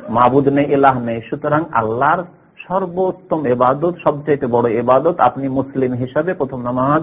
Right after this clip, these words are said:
পাঁচ ওয়াক্ত নামাজ কায়েম করতে হবে। জীবনের প্রতিটি ক্ষেত্রে ইসলামী বিধানের বাস্তবায়ন করা, হালাল হারাম চিন্তা করে চলাফেরা করা। কদম রাখবেন আপনি হুঁশ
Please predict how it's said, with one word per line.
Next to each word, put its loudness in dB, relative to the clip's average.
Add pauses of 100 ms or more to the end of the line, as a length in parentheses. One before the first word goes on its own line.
পাঁচ 0
ওয়াক্ত -4
নামাজ 2
কায়েম -2
করতে 0
হবে। 0 (880)
জীবনের 6
প্রতিটি 2
ক্ষেত্রে 6
ইসলামী 2
বিধানের 2
বাস্তবায়ন 2
করা, 2 (580)
হালাল 4
হারাম 2
চিন্তা -2
করে 0
চলাফেরা 4
করা। 2 (360)
কদম 6
রাখবেন 4
আপনি 0
হুঁশ 0